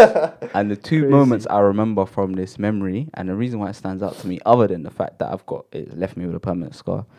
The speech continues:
Speaker 1: is that I, for the first time ever, was given a gingerbread man from, at the hospital. And I'd only seen a gingerbread man on T V before.
Speaker 2: Yeah.
Speaker 1: Um, a gingerbread man like the gingerbread man in Shrek.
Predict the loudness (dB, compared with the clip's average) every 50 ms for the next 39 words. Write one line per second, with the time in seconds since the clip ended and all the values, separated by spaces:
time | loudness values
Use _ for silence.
0 | _ _ _ _ _ -10 -10 -8 -4 -4 -4 -4 -4 _ _ -2 0 2 4 4
1 | 2 2 0 -2 -4 _ _ _ 0 0 0 2 6 6 6 6 6 0 -2 -2
2 | -2 -2 -2 -2 -2 -4 -4 -4 -6 -6 -8 -6 -6 -8 -6 -4 -4 -4 -2 -4
3 | -4 -4 -4 -4 -4 -6 -8 -10 -12 -14 _ _ _ _ _ -4 -4 -4 0 0
4 | 0 0 0 0 -2 -2 -2 -2 -8 -8 -8 -10 -14 _ _ _ _ _ _ _
5 | _ _ _ _ _ _ _ -2 2 4 4 4 6 8 8 6 6 4 2 0
6 | 0 0 0 -2 -2 -2 -2 -2 -4 -4 -4 -6 -6 -6 -8 -8 -6 -8 -6 -4
7 | -4 -6 -6 -6 -8 -8 -8 -8 -8 -8 -10 -16 -18 -16 -14 -14 -14 -10 -6 -4
8 | -2 -2 -2 -4 -6 -8 -10 -10 -8 -4 2 2 4 4 4 2 2 0 0 -2
9 | -4 -4 -6 -8 -8 -10 _ _ _ _ -12 -10 -8 -2 -2 -2 -2 0 -2 -4
10 | -4 -4 -6 -6 -6 -8 -6 -2 -2 -2 -4 -4